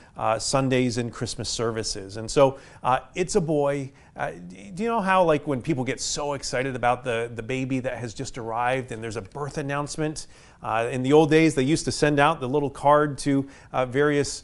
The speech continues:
family members and friends. Now it's probably, uh, a post on social media or a WhatsApp message of some sort that shows a picture of the brand new little baby and the celebration of the new life that has entered. And listen, when we,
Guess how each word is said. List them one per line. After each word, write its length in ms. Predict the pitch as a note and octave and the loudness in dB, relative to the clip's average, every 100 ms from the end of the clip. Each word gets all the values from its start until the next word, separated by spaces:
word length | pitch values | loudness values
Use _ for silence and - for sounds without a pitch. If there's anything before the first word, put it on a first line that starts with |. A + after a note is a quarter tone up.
| - | -18
family 400 | - - D3 D3+ | -6 0 2 2
members 340 | C#3+ D3 D3 C3 | 2 2 2 0
and 140 | C#3+ | -2
friends. 500 | - C3 C3+ C#3 B2+ | -2 0 0 0 -4
Now 240 | C3+ C3+ C#3 | -2 0 -2
it's 120 | - | -2
probably, 580 | C3+ C3+ C3+ C3+ C3+ C3 - - | -2 -2 -2 -2 -4 -6 -14 -6
uh, 260 | A#2+ A#2+ D3 | -2 -2 -2
a 100 | A#2+ | -6
post 420 | - C#3 C3 - | -4 -4 -2 -2
on 180 | C3+ B2+ | -4 -4
social 360 | - C3+ C#3+ | -6 -8 -8
media 440 | C3 C3+ C3+ C3 C3 | -6 -4 -2 -2 -2
or 320 | B2 B2 A#2+ | 0 0 0
a 60 | A#2 | 0
WhatsApp 460 | C3 B2+ C3+ B2 | -2 -2 -4 -4
message 380 | B2+ A#2+ B2+ B2 | -2 -4 -4 -4
of 120 | A#2+ | -4
some 200 | - B2+ | -2 -4
sort 280 | B2 B2+ B2 | -2 -2 0
that 160 | B2 - - - | -2 -4 -12 -16
shows 320 | - F3 F3 | 0 2 2
a 60 | E3 | 0
picture 380 | - F3 F#3 E3+ | -6 -8 -4 -4
of 100 | D#3+ | -4
the 100 | D#3+ | -8
brand 460 | D3 C3+ C#3+ D#3+ | -8 -6 -6 -4
new 100 | F3 | -2
little 200 | E3+ F3 | -2 -2
baby 500 | D#3 D#3+ D#3 E3 D#3 | 0 2 2 2 0
and 120 | C3 | 0
the 40 | A#2 | -4
celebration 640 | - E3 F3+ F3 F3+ F3+ | -4 -2 0 0 -2 -2
of 100 | C#3+ | -4
the 80 | B2 | -2
new 220 | B2+ D#3 | 0 0
life 280 | F3 D#3 D#3 | 2 2 2
that 120 | - - | -2 -4
has 220 | D#3+ - | -6 -4
entered. 460 | C3 B2+ C3 C3 B2+ - - - - | -4 -4 -2 -4 -4 -12 -20 -20 -10
And 120 | C#3+ | -2
listen, 220 | D3+ D3+ | -2 2
when 140 | C#3 C#3 | 0 4
we, 320 | E3+ F#3 | 4 2